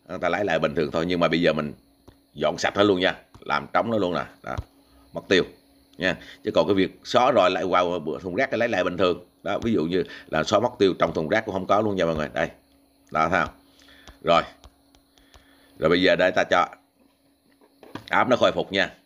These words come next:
Rồi, việc đó đơn giản bình thường. Ta lít vào app nè. Rồi và ok, thì bây giờ mọi người thấy nè, hai dòng nè. Ha? Một dòng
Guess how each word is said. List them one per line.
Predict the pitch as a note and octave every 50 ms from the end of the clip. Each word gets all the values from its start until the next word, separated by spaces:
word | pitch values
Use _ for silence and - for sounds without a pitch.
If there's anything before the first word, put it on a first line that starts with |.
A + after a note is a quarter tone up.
| _ -
Rồi, | - C#2+ D2 C2 - _ _ _ _ _ _ -
việc | - E2+ D#2+ E2
đó | - A2+
đơn | A2 - G2 F#2+ E2+
giản | D2+ D#2 G2 G#2
bình | F#2+ D#2+
thường. | D2 E2 D2+ - - _ _ _
Ta | - -
lít | E2+ F#2 -
vào | - D2+
app | C2+ E2 G#2 -
nè. | F#2+ E2 - - _ _ _ _ _ _ _ _ _ _ _ _ _ _ _ _ _ - _ _ _ - _ - - - - - - _ - -
Rồi | - E2+ E2+ E2
và | D#2 F2
ok, | F#2 F#2 - G#2 F#2+ F#2+ - - _ -
thì | D2
bây | E2 F#2
giờ | F2+ E2
mọi | D#2 E2 E2+
người | E2+ E2+ D#2
thấy | F2+ F#2+ A2
nè, | A#2 F#2+ - - - -
hai | - E2 F2 F2
dòng | E2 D2+ C#2+
nè. | C#2+ C#2 - - _ _ _ _ _ _ -
Ha? | E2 E2+ E2 - - _ _ _ _ -
Một | D2+ C#2
dòng | C2+ D#2 D2+ C#2+ D2 C#2 C2+ C#2 C2+ B1